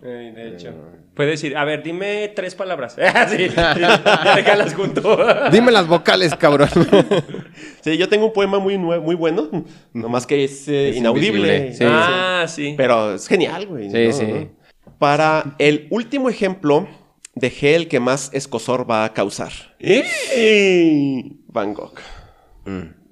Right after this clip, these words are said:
Speaker 3: Es que, y digo que el, porque Víctor dijo hace rato, "No, no pudo haber hecho algo tan chingón como Van Gogh". Y voy a poner a Van Gogh también como otro ejemplo de lo mismo.
Speaker 2: Vale, vale.
Speaker 3: Si recuerdan en los episodios sesenta y tres y sesenta y cuatro,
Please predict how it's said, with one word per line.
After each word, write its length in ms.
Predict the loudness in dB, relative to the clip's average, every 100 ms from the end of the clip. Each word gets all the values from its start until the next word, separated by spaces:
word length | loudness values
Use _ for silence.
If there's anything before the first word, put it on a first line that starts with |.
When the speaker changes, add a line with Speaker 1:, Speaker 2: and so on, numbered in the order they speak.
| _ -18
Speaker 3:
Es 120 | -4
que, 100 | -2
y 160 | 0 -2
digo 200 | -4 -4
que 80 | -6
el, 240 | -10 -14
porque 260 | -16 -10 -10
Víctor 280 | -8 -8 -8
dijo 140 | -8
hace 140 | -8 -8
rato, 240 | -8 -6
"No, 200 | -6 -4
no 180 | -4 -6
pudo 220 | -6 -4
haber 180 | -2 -2
hecho 180 | 0 -2
algo 140 | 0
tan 120 | -2
chingón 240 | -2 -2 0
como 200 | 2 2
Van 160 | 0
Gogh". 240 | -2 -6 -8 _ _ -12
Y 120 | -2
voy 100 | -2
a 60 |
poner 200 | 0 2
a 40 | 2
Van 140 | 0
Gogh 160 | -4 -4
también 220 | -4 -4
como 180 | -2 -2
otro 180 | -2 -2
ejemplo 360 | -4 -4 -6
de 200 | -6 -6
lo 160 | -4 -4
mismo. 300 | -4 -10 -4
Speaker 2:
Vale, 260 | 0 2 2
vale. 220 | -2 -6 -20 -20 -20 -20 -20 _ _ _ _
Speaker 3:
Si 280 | -14 -2 0
recuerdan 480 | 0 2 2 2 0
en 80 | -2
los 140 | -2
episodios 500 | -4 -2 -2 0 -2
sesenta 340 | -4 -2 -2
y 60 | -2
tres 240 | -2 -6
y 40 | -6
sesenta 300 | -8 -6 -6
y 60 |
cuatro, 600 | -2 -2 -2 -4 -4 -12